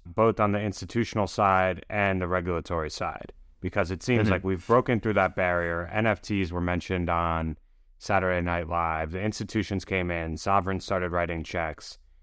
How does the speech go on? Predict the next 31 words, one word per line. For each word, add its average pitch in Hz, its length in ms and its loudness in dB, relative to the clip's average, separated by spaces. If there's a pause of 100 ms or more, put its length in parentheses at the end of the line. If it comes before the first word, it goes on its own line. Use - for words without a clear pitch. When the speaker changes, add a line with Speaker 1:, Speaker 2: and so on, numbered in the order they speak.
(160)
Speaker 1:
and 101 180 0
then 90 460 2 (1200)
just 139 280 0
as 143 100 0
soon 131 200 2
as 107 100 -2
they 110 180 4
entered, 117 380 2
they 101 100 2
got 90 220 2
burned, 76 380 -6 (600)
right? 95 320 2
There 95 200 2
were 85 400 0 (400)
some 98 240 0
of 87 80 -2
these 87 180 0
big 92 220 0
institutions 87 760 -2
that 87 500 0
were 82 420 -2
invested 82 480 -4
in 90 220 -2
Celsius 87 840 0
or 87 120 -4
F 95 180 -4
T 139 180 -2
X. 120 520 0 (100)
Obviously, 95 680 0
anyone 98 420 0
who 92 340 -2